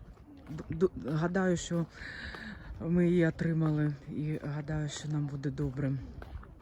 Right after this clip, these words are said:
Як то кажуть, треба кинути монетку, щоб ще раз повернутися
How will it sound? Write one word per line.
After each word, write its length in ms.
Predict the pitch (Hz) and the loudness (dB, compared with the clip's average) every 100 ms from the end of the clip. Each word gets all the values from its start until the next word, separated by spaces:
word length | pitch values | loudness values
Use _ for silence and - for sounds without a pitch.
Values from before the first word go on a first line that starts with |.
| - - - - - - - - - - - - | -16 -16 -18 -20 -20 -18 -16 -14 -14 -14 -16 -4
Як 200 | 311 247 | -2 0
то 100 | 185 | -2
кажуть, 360 | - 190 170 135 | 0 0 0 2
треба 440 | 160 160 151 147 - - - - - - - - - - - - - - - - - - - | 2 4 4 4 0 -16 -20 -18 -16 -14 -14 -12 -14 -14 -16 -16 -18 -18 -16 -16 -16 -12 0
кинути 560 | 160 160 143 151 143 - - - - - - - - - - - - - - - | 4 6 6 2 2 0 -8 -8 -12 -8 -8 -8 -16 -20 -18 -14 -14 -14 -14 0
монетку, 580 | 175 202 240 - 143 139 - - - - - - | 4 6 6 4 0 0 -2 -12 -12 -12 -14 -10
щоб 340 | - 151 143 | 0 2 2
ще 200 | - 175 | 2 2
раз 220 | 170 - - - - - - | 2 0 -12 -16 -16 -16 -2
повернутися 840 | 147 139 147 156 160 151 - 135 | 0 2 2 2 0 -4 -2 -2